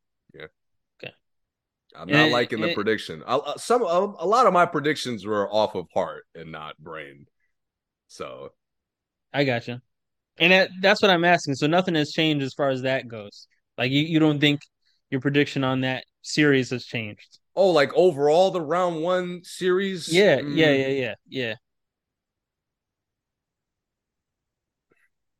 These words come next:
Speaker 1: I mean, Golden State, you know, th-, they're not looking good.
Speaker 2: Right. That, that's my
Speaker 1: Uh,
Speaker 2: only one as well.
Speaker 1: and, uh, and, like,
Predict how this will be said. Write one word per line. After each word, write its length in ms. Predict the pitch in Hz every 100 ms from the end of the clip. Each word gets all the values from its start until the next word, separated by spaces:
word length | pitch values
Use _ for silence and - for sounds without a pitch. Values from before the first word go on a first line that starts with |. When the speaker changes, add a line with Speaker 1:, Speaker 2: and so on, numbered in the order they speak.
| _ _ _ _
Speaker 1:
I 60 | 123
mean, 180 | 127 120
Golden 300 | 147 170 127
State, 520 | - 139 135 113 -
you 120 | 107 98
know, 300 | 87 90 - _ _
th-, 300 | 90 92 90
they're 140 | 98 107
not 160 | 92
looking 320 | 85 87 85 82
good. 260 | 78 80 - _ _ _ _ _ _ -
Speaker 2:
Right. 280 | 123 113 -
That, 260 | 139 139 -
that's 260 | 135 135 -
my 140 | 123
Speaker 1:
Uh, 40 |
Speaker 2:
only 240 | 117 117 113
one 240 | 110 107 - 120
as 120 | 120
well. 160 | 110
Speaker 1:
and, 100 | 107
uh, 140 | 120 143
and, 160 | 127 135
like, 360 | 139 131 -